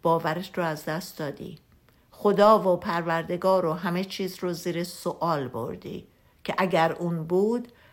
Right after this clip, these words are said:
اگر پشت منو داشت، پس قاعدتاً نباید این اتفاق برای من می‌افتاد. یا کجاها بود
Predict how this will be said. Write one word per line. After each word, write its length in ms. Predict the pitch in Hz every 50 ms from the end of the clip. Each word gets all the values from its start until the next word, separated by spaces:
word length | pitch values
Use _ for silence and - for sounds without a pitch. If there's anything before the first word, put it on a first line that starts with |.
| - _ _
اگر 320 | 185 190 185 180 165 165
پشت 420 | - - - 190 190 190 - - 185
منو 400 | 180 175 170 170 170 165 165 165
داشت، 640 | 165 175 175 180 190 220 247 247 - - - _ _ _ _ _ _ _ _ _ _ _ _ _ _
پس 240 | - 160 160 160 -
قاعدتاً 560 | - 165 165 160 165 151 143 147 - 190 180
نباید 380 | 185 190 214 247 262 170 143 139 -
این 200 | - 160 165 - -
اتفاق 800 | 165 170 - - 202 170 - - - 165 156 156 151 156 156 143
برای 380 | 147 151 160 160 160 156 156
من 280 | 151 156 156 147 143 147
می‌افتاد. 720 | 147 147 147 143 143 139 - - - - - - - - _ _ _ _ _ _ _ _ _ _ _ _ _ _ _ _ _ _ _ _ _
یا 180 | 185 185 190 175
کجاها 680 | 180 - - 196 185 185 190 185 196 190 208 220 233
بود 360 | 233 - 170 156 131 -